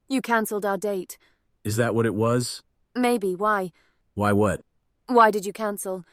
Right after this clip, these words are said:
Speaker 2: You saw the video. Would you have gone out with me after that?
Speaker 1: That was the same night.
Speaker 2: I messaged you twenty minutes before it happened. Ash pointed her chin at me.
Speaker 1: Nobody has ever been that desperate to avoid seeing me.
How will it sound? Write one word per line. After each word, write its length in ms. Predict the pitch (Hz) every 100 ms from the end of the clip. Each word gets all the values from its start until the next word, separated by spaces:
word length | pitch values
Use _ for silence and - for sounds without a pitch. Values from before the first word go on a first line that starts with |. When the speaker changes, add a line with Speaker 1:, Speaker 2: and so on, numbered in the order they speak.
| _ _ _ _ _ _ -
Speaker 2:
You 140 | 113
saw 240 | - 131 120
the 80 |
video. 500 | 107 113 101 90 85 - _ _ _
Would 160 | 117 113
you 80 | 127
have 120 | 107
gone 200 | 123 117
out 160 | 120 117
with 160 | 110
me 140 | 120 117
after 260 | 113 117
that? 300 | 110 110 113 _ _ _ _ _ _ _
Speaker 1:
That 220 | 254 240 220
was 140 | 214
the 80 | 214
same 300 | - 208 202
night. 380 | 196 175 - - _ _ _ _
Speaker 2:
I 100 | 110
messaged 400 | 120 127 123 104
you 100 | 113
twenty 300 | - 123 123
minutes 260 | 117 113 -
before 360 | 107 - 104
it 60 | 95
happened. 440 | 104 95 87 78 - _ _ _ -
Ash 260 | 123 113 -
pointed 320 | 123 110 101
her 100 | 95
chin 260 | - 113
at 80 | 87
me. 240 | 90 80 - _ _
Speaker 1:
Nobody 380 | 247 247 240 226
has 100 | 202
ever 160 | 208 190
been 220 | 202 196
that 180 | 190 -
desperate 400 | 202 185 185 -
to 120 | 190
avoid 320 | 175 190 185
seeing 320 | - 214 190 175
me. 180 | 165